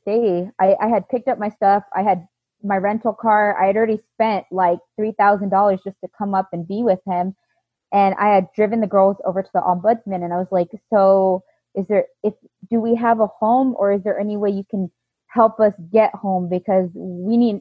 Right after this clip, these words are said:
I, I'm about to have a baby and I can't have this baby in the hotel. And he does, he's saying he doesn't wanna be with me." And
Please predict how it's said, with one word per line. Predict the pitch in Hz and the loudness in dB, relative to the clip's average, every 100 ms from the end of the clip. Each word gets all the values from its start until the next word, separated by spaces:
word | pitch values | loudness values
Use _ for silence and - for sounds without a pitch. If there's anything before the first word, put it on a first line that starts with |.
| - | -4
I, | 202 214 | -2 -2
I'm | 202 226 | 0 0
about | 208 202 226 | 2 2 0
to | |
have | 208 185 | -2 -2
a | |
baby | 175 190 190 | 0 -2 -2
and | 170 | -4
I | 170 | -6
can't | 202 180 | -6 -4
have | 196 180 | -2 -2
this | 180 185 | -4 -4
baby | 180 180 | -4 -4
in | |
the | 170 175 | -6 -4
hotel. | 170 - 220 180 175 | -6 0 4 4 2
And | 175 175 | -2 -6
he | 196 | -2
does, | 190 185 | -2 -2
he's | 220 208 | -6 -2
saying | 202 196 | -2 -2
he | 185 | -2
doesn't | 185 165 | -4 -6
wanna | 170 | -6
be | 156 214 | -4 0
with | 220 165 - | 0 0 -6
me." | 151 - _ _ _ _ _ _ - | -16 -16 _ _ _ _ _ _ 0
And | 214 196 185 | 4 4 2